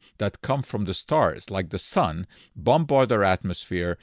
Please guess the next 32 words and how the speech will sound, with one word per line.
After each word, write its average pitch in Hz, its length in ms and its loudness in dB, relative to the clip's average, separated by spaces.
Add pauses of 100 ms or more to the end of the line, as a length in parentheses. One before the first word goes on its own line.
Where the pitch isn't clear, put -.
(180)
and 101 120 -2
when 98 140 2
they 98 100 0
interact 117 600 0
with 95 140 -8
carbon, 101 640 -2
um, 92 600 -6
with, - 380 -4
uh, 87 180 0
with 92 200 -2
nitrogen, 101 640 -2 (300)
they 98 100 0
form 117 340 -4
carbon 95 360 -2
fourteen. - 600 -8 (760)
Anyway, 135 360 2
that 147 260 4
carbon 127 480 0
then 113 380 0
reacts 98 320 0
with 87 120 -8
oxygen, 123 520 -4
it 90 80 -2
becomes 101 320 -4
carbon 90 340 -2
dioxide, 110 640 -2 (300)
and 98 100 -2
it's - 180 -6
taken 147 320 0
up 104 160 -2
by 98 140 2
plants 127 800 -4